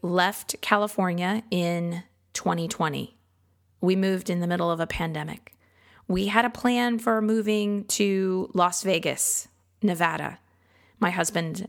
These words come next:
and our daughter and I. We were having a house built for us in Las Vegas. The pandemic hit.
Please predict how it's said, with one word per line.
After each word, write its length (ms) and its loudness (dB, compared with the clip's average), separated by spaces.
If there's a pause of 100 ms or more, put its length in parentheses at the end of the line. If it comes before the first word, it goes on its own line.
(120)
and 400 -4
our 120 2
daughter 520 -4
and 180 -4
I. 260 -4 (540)
We 160 4
were 100 0
having 340 2
a 40 -4
house 300 0
built 360 2
for 160 2
us 380 -4 (120)
in 260 0
Las 240 -4
Vegas. 500 -8 (640)
The 100 2
pandemic 640 0
hit. 480 -2